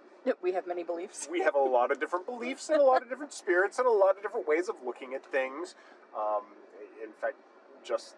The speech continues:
Speaker 2: this morning I was talking to somebody about afterlife theories, and I'm like, "Look, we all think different stuff, and that's okay, that's cool."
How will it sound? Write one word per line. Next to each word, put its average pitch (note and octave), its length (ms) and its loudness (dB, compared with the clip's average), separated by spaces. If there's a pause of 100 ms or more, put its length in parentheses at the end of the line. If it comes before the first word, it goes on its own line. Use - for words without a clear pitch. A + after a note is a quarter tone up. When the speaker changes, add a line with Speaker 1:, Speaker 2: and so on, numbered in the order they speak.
Speaker 2:
this A#2 240 -8
morning A2+ 340 -2
I G2 120 -2
was F#2+ 400 -14 (1160)
talking A#2 360 -4
to A2+ 60 -10
somebody B2 440 2
about A2 380 0 (100)
afterlife A#2+ 460 2
theories, A2+ 460 -2
and A#2+ 80 -4
I'm B2+ 120 -2
like, C3 200 0
"Look, G3 180 0 (200)
we D3+ 200 -6
all G3+ 260 -2
think - 160 -4 (140)
different A3 280 -6
stuff, A#3+ 300 2 (180)
and C#3+ 120 -8
that's F#3 180 0
okay, F#3 560 -4
that's F#3 240 -6
cool." G#3+ 560 0